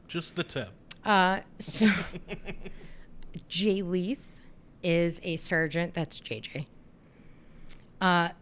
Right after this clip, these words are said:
Speaker 2: Matt, I'm gonna say his last name 'cause whatever. It's Matt Busey.
Speaker 1: Mm-hmm.
Speaker 2: It's actually Bussy, but nobody ever said Bussy, and everybody calls him Busey, and he just doesn't correct anybody anymore.
Speaker 1: <laughs>
Speaker 2: So, Matt's a sergeant.
Speaker 1: Mm.
Speaker 2: Uh, and then Sarah,
Speaker 1: Mm-hmm.
Speaker 2: she's my pen girl.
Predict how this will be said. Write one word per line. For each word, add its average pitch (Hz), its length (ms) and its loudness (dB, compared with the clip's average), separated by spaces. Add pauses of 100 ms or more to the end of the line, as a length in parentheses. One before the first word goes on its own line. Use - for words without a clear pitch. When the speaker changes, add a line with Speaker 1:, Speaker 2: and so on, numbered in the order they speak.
(160)
Speaker 2:
Matt, 185 340 6 (120)
I'm 214 120 8
gonna 220 100 6
say 175 180 2
his 156 200 2
last 147 240 0
name 147 200 0
'cause 147 220 0
whatever. 143 380 2
It's 156 200 0
Matt 143 240 4
Busey. 135 500 -6 (160)
Speaker 1:
Mm-hmm. 123 400 -12 (440)
Speaker 2:
It's 190 120 2
actually 190 340 8
Bussy, 165 480 2
but 170 180 4
nobody 156 360 2
ever 151 160 0
said 175 240 2
Bussy, 196 480 4
and 170 180 0
everybody 151 320 0
calls 156 240 0
him 147 100 0
Busey, 180 460 2
and 156 100 2
he 160 100 0
just 147 200 -4
doesn't 147 240 0
correct 143 320 -4
anybody 170 380 0
anymore. 175 480 0
Speaker 1:
<laughs> 165 80 -12
Speaker 2:
So, 151 360 2 (840)
Matt's 170 280 6
a 160 60 0
sergeant. 147 600 -2 (100)
Speaker 1:
Mm. 185 360 -10 (460)
Speaker 2:
Uh, 180 300 6
and 202 160 6
then 180 300 4
Sarah, 165 720 2
Speaker 1:
Mm-hmm. - 560 -14
Speaker 2:
she's 170 280 0
my 180 100 6
pen 170 320 4
girl. 156 320 4